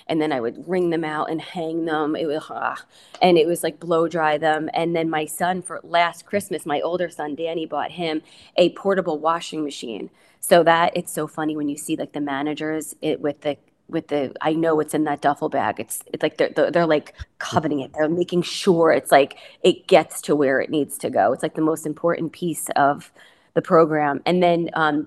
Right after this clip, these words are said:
and then my son just completed the set, which I'm very grateful for. Um, he just got him a portable dryer this Christmas. So now we have the washer and the dryer.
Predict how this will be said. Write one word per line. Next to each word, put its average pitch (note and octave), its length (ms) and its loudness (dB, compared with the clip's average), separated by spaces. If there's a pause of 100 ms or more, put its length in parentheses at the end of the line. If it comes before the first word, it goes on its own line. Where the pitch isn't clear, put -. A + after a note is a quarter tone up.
(160)
and D#3+ 140 0
then D#3+ 160 0
my D#3 120 2
son D#3+ 300 2
just D#3 220 -2
completed A#3 440 -2
the E3+ 80 -4
set, C#3+ 400 2 (300)
which - 180 -6
I'm E3+ 140 0
very D#3+ 200 -2
grateful C#3 360 -8
for. D#3 420 -2
Um, C#3+ 280 -4
he E3+ 100 -2
just D#3+ 240 -10
got D3+ 160 -2
him D3+ 140 -4
a - 20 -6
portable D#3 340 -8
dryer D3+ 600 -4
this F#3 160 0
Christmas. - 580 -12 (400)
So F#3+ 340 6
now F3+ 220 -2
we F#3 120 -4
have F3 120 -4
the D#3+ 100 -6
washer D#3+ 480 -6
and E3 200 -4
the G#3+ 40 0
dryer. B3 600 -2